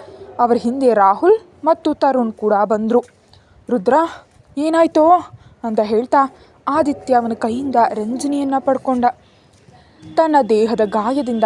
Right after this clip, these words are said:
ಬರ್ತಾ ಇರೋ ನೋವಿನಲ್ಲಿ ಅವನ ಮುಖ ಸುಕ್ಕುಗಡ್ತು. "ರಂಜನಿ, ರಂಜನಿ" ಅಂತೆರಡು ಬಾರಿ ಅವಳ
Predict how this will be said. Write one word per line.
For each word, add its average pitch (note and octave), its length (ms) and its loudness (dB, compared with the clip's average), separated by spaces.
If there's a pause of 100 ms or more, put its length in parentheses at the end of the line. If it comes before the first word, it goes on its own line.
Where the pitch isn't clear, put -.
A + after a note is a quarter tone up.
(140)
ಬರ್ತಾ C4 360 2
ಇರೋ A#3+ 160 0
ನೋವಿನಲ್ಲಿ G#3+ 640 -2 (420)
ಅವನ C4+ 260 0
ಮುಖ A#3+ 240 -4 (340)
ಸುಕ್ಕುಗಡ್ತು. C4 840 -2 (440)
"ರಂಜನಿ, B3+ 480 -2 (280)
ರಂಜನಿ" F#4 540 -2 (340)
ಅಂತೆರಡು A#3+ 460 2
ಬಾರಿ C#4+ 280 2
ಅವಳ C4+ 160 4